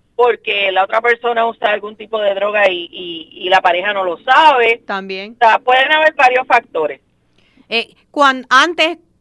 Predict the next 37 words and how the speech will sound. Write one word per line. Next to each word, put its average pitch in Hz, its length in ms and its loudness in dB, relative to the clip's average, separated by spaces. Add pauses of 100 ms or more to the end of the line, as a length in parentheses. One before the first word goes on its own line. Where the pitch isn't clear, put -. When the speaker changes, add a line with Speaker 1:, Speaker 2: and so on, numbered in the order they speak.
Speaker 2:
hablábamos 233 680 0
de, 240 460 -4
de 196 640 -6
un 214 160 -8
diagnóstico 240 640 -4
de 208 80 -4
V 214 140 -4
I 220 100 -2
H 233 680 0
y, 175 680 -10 (180)
y 190 180 -4
era 202 180 0
un 214 80 -4
sen-, 208 200 -6
una 190 120 -4
sentencia 196 480 -8
de 185 120 -4
muerte. 156 420 -8
Eso 220 180 -6
ha 208 60 -2
cambiado, 180 840 0 (400)
agraciadamente. 202 1200 -4 (320)
¿Por 185 280 -2
qué? 240 440 0
Eh, 180 360 -6
¿por 185 160 -6
qué 208 80 -6
estos 233 180 -4
medicamentos 214 600 -6
están 202 280 -8
funcionando 214 840 -8
y 180 60 -10
qué 185 120 -10
significa 220 560 -8
cuando 180 260 -10
una 180 180 -8
persona 202 500 -8